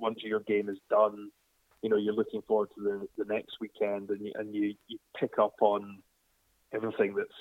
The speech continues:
that's going on around the league or around certain clubs that you might be doing, uh, soon after that. So it's, it's just kind of an ongoing thing, which is, is kind of helpful when you're, you're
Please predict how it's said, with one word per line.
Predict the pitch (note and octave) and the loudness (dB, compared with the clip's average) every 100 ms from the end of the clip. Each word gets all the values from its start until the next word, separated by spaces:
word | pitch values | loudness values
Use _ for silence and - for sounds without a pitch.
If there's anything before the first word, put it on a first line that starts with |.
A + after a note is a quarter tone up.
| - - _ _ | -18 -20 _ _
that's | A2+ G2+ | -12 -6
going | - G#2+ G#2 | 4 4 4
on | G2+ G2+ G2+ G2 - _ _ _ | 2 0 -4 -18 -20 _ _ _
around | G#3 G#3 G3+ G3+ - _ _ - | -4 -4 -6 -16 -20 _ _ -12
the | G#2+ | -6
league | G#2+ A#2+ A#2 A2+ A2 G#2+ | 0 2 2 0 -2 -2
or | G2 G2 | -2 -2
around | G2 G#2 G2+ - - | 2 2 0 -4 0
certain | G#2 - G2+ | 0 -2 -10
clubs | - G#2+ G#2 - A2 | 2 2 2 -6 -12
that | G#2+ | -10
you | G#2+ | -6
might | G#2 F#2+ | -6 -6
be | G#2 | -8
doing, | G#2 G2+ G2+ G2 - _ - | -4 -4 -6 -12 -18 _ -8
uh, | G#2+ G2 F#2+ F#2 _ _ - - | -4 -4 -4 -10 _ _ -14 -4
soon | A2 G2+ | -2 2
after | A2 - A#2 | 0 0 0
that. | A#2+ B2+ - - | 2 0 0 -2
So | |
it's, | A#2+ - _ - _ | -2 -4 _ -20 _
it's | D#3+ E3+ | 2 4
just | G3 - | -2 0
kind | C#3 A2+ | 2 4
of | G#2+ | 2
an | G#2 | 4
ongoing | G#2+ G#2 - G#2+ G2+ - | 4 2 0 0 0 2
thing, | A#2+ G#2+ | 2 2
which | G#2 - | -4 -4
is, | A2+ G#2+ - - - _ _ _ _ _ _ _ - | -4 -4 -12 -20 -20 _ _ _ _ _ _ _ -4
is | A#2+ A#2 A2 - | -2 0 -4 -4
kind | G#2 | -2
of | G2+ | 0
helpful | G#2 - G#2+ G2+ | -2 -2 -4 0
when | G#2 G2+ | 0 0
you're, | G2+ G2 G2 F#2+ _ _ _ _ G2+ | -2 -2 -2 -6 _ _ _ _ -10
you're | G#2 F#2+ | -6 -6